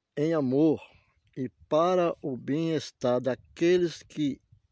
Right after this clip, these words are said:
ele ama. Deus viu que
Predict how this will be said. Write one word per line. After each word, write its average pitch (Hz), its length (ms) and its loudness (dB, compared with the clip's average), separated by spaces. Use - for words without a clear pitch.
ele 135 320 -4
ama. 107 560 -10
Deus 147 460 4
viu 151 340 0
que 143 240 -2